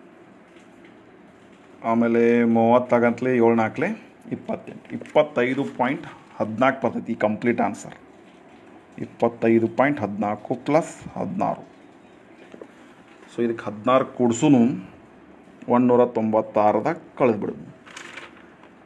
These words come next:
So, ಹದಿನಾರು. ಇದು ಪಾಯಿಂಟ್ ಕೊಟ್ಟು ಹದಿನಾಲ್ಕು ಹಂಗಡನು ಐದು, ಆರು ಕೂಡಿಸ್ರೆ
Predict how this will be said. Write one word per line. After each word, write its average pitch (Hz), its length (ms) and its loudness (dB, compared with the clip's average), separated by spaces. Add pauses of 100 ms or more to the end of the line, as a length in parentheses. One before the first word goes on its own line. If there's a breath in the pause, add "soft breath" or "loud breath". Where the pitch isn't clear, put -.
(180)
So, 117 140 -2
ಹದಿನಾರು. 107 540 0 (2250 loud breath)
ಇದು 113 240 -2
ಪಾಯಿಂಟ್ 113 420 -4
ಕೊಟ್ಟು 117 240 -6
ಹದಿನಾಲ್ಕು 101 340 -6
ಹಂಗಡನು 110 800 -2
ಐದು, 110 420 0
ಆರು 110 140 0
ಕೂಡಿಸ್ರೆ 113 480 -4